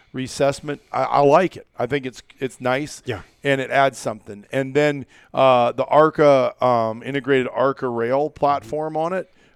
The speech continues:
Speaker 1: boom, genius.
Speaker 2: Yeah.
Speaker 1: Because now I can take a kid out, uh, to the lease, and I don't have to use, I, I can, I can
Speaker 2: It's so
Speaker 1: change
Speaker 2: much easier. Like last year,
Speaker 1: I can change
Speaker 2: we
Speaker 1: my attitude, approach, and application
Speaker 2: Yep.
Speaker 1: 'cause I have that.
Speaker 2: Was it Mason or Bailey that said, "Where's your tripod, Dad?"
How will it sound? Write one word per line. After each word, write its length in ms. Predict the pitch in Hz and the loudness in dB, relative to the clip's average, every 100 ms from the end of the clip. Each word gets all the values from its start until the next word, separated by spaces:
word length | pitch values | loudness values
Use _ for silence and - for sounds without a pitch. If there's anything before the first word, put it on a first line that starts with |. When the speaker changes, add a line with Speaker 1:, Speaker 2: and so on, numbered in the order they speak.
| _ | _
Speaker 1:
boom, 320 | 113 143 104 - | 0 0 0 -12
genius. 840 | 98 127 170 185 131 82 - 120 | -10 -6 -6 -6 -8 -12 -14 -8
Speaker 2:
Yeah. 180 | 113 - _ _ | -8 -10 _ _
Speaker 1:
Because 360 | 143 156 139 120 | 2 4 2 2
now 500 | 147 175 170 147 131 - - | 2 2 2 0 -2 -12 0
I 140 | 151 | 0
can 140 | 160 151 | 0 -2
take 180 | 147 120 | -2 -2
a 40 | |
kid 320 | - 165 165 | -2 4 6
out, 320 | 139 131 117 - - _ - | 6 4 0 -6 -20 _ 0
uh, 220 | 135 123 | 2 2
to 140 | 143 | 0
the 100 | 123 | -2
lease, 540 | 123 147 160 135 - - _ _ _ | 2 2 0 -4 -6 -14 _ _ _
and 380 | 147 143 139 127 | -2 0 -2 -2
I 100 | 135 | 0
don't 160 | 156 143 | 2 2
have 240 | 143 147 - | 2 0 -2
to 80 | |
use, 400 | 135 143 147 135 143 | -8 -6 -6 -6 -4
I, 260 | 131 131 147 | -4 0 0
I 60 | |
can, 240 | 151 139 123 | 0 -6 -6
I 140 | 139 147 | -4 -2
can 240 | 135 113 - | -4 -10 -14
Speaker 2:
It's 140 | 143 - | -8 0
so 120 | 208 | 4
Speaker 1:
change 120 | 202 | 6
Speaker 2:
much 180 | 196 - | 6 2
easier. 280 | 156 131 135 | 0 0 2
Like 240 | 139 131 | 2 4
last 320 | 147 135 - | 2 2 2
year, 120 | 131 113 | -2 2
Speaker 1:
I 100 | 160 | 2
can 100 | 147 | 2
change 240 | 147 175 | 2 4
Speaker 2:
we 40 | |
Speaker 1:
my 140 | 135 135 | 4 4
attitude, 300 | 160 160 151 | 4 2 -2
approach, 320 | - 143 - | 0 -2 -2
and 80 | 143 | -4
application 400 | 127 120 139 135 | -4 -2 -2 2
Speaker 2:
Yep. 140 | 131 | 0
Speaker 1:
'cause 120 | 123 110 | 0 -2
I 100 | 107 | -2
have 180 | 101 | -4
that. 380 | - 71 - 117 | -10 -16 -16 -6
Speaker 2:
Was 200 | 131 190 | 0 2
it 120 | 165 127 | 2 -2
Mason 400 | 127 151 - 196 | -2 -2 -4 -6
or 80 | 120 | -6
Bailey 380 | 127 127 117 | -4 -4 -4
that 160 | 104 104 | -8 -8
said, 260 | - 110 110 | -8 -8 -8
"Where's 300 | 113 123 117 | -6 -6 -6
your 80 | |
tripod, 580 | 101 - 131 - 107 107 | -14 -8 -6 -6 -14 -16
Dad?" 300 | 101 98 104 | -14 -14 -14